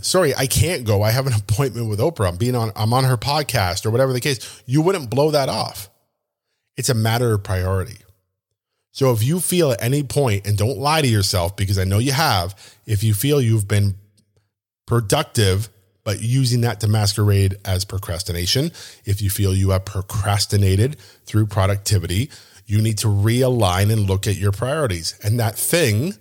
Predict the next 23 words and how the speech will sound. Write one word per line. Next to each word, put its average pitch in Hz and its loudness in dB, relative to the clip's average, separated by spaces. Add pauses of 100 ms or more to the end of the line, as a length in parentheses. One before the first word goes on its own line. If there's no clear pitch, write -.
(760)
that 117 -4
you 131 0
don't 135 0
wanna 113 0
do, 104 -2
and 110 0
if 101 0
you're 101 0
listening, 117 2
especially 123 -2
if 127 -2
you're 120 -2
a - -4
client 120 0
of 101 2
mine, 90 -2
that 123 -2
thing 160 0
that 127 0
you're 110 -2
still 127 0
not 123 -2
doing, 156 0